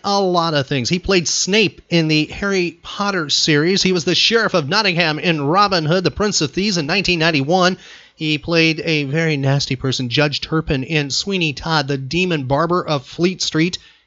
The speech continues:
in two thousand seven. He was the voice of the Caterpillar in Alice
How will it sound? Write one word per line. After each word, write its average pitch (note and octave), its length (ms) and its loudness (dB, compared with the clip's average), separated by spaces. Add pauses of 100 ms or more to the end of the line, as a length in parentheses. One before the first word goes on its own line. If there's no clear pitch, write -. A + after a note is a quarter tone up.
in G#2+ 140 -10
two E3+ 180 -6
thousand A2+ 480 -2
seven. F3 480 -4 (400)
He C3+ 140 -8
was C3 100 -4
the C#3+ 80 -2
voice F3 360 2
of E3+ 100 0
the D#3+ 80 0
Caterpillar F3 560 2
in F3 260 -2
Alice F#3+ 640 0